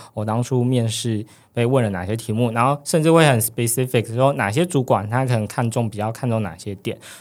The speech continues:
所以我过去其实是有，我是有去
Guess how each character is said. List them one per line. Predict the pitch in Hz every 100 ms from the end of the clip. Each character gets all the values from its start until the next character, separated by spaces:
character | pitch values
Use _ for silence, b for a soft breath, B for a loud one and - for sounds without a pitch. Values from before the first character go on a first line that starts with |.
| -
所 | 190
以 |
我 | 180 113
过 | 113 170
去 | 165 170
其 | - 123
实 | 117
是 | - 151
有， | 120 87
我 | 85 107 110
是 | 135 180
有 | 156 101
去 | -